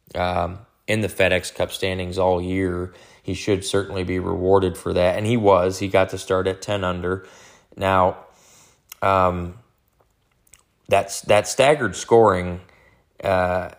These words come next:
ha-, hasn't been around very long. Uh, I think it's only been maybe three to five years that they've started doing that at East Lake. Uh, when Zalatoris won the Saint Ju-, FedEx Saint Jude Championship a couple of weeks ago,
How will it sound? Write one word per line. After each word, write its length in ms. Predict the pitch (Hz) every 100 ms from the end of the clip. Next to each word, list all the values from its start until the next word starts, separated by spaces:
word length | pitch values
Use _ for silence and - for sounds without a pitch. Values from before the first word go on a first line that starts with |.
| -
ha-, 220 | 101 101
hasn't 400 | - 120 120 107
been 100 | 104
around 400 | 98 101 101 92
very 280 | 95 95 87
long. 500 | 95 90 87 87 90 -
Uh, 240 | 92 90 90
I 40 |
think 220 | - 107
it's 160 | 95 -
only 220 | 95 92
been 260 | 92 92 92
maybe 300 | 92 90 90
three 320 | - 104 104
to 80 | 92
five 400 | - 95 95 92
years 480 | 95 95 98 95
that 160 | - 92
they've 160 | 92 92
started 400 | - 98 95 92
doing 340 | 95 98 98
that 240 | 101 101 - - - - _
at 260 | 92 90 101
East 260 | 104 -
Lake. 460 | 107 104 101 - _ _ - - -
Uh, 380 | 92 90 87 90 - - - _ _ _ _ _ _ _ _ _ - -
when 240 | - 104
Zalatoris 1080 | 98 110 156 175 - 131 117 95 95 - -
won 540 | 101 98 107 107 104 -
the 200 | 98 92
Saint 340 | - 113 110
Ju-, 140 | - 101
FedEx 320 | - 110 104
Saint 260 | - 107 101
Jude 200 | 101 92
Championship 600 | 101 98 92 87 92 -
a 40 |
couple 320 | - 95 95 92
of 60 |
weeks 300 | 92 95 -
ago, 380 | 92 92 87 87